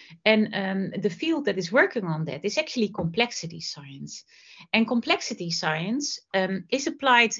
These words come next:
in many fields, for instance, to explain criminal networks. What's the best way to target a criminal network? Should we wait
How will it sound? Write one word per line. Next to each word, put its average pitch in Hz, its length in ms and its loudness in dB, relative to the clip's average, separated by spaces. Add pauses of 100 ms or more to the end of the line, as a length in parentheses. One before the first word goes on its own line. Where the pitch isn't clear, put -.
in 196 180 2
many 262 220 2
fields, 240 460 -6
for 240 260 0
instance, 233 540 -4
to 277 160 0
explain 269 800 0
criminal 214 440 2
networks. 165 680 -6
What's 240 240 -8
the 254 120 2
best 220 440 -4
way 226 360 -2 (340)
to 233 100 -4
target 285 500 0
a 196 60 -10
criminal 202 440 0
network? 220 520 -4
Should - 280 -8
we 165 140 2
wait 233 520 4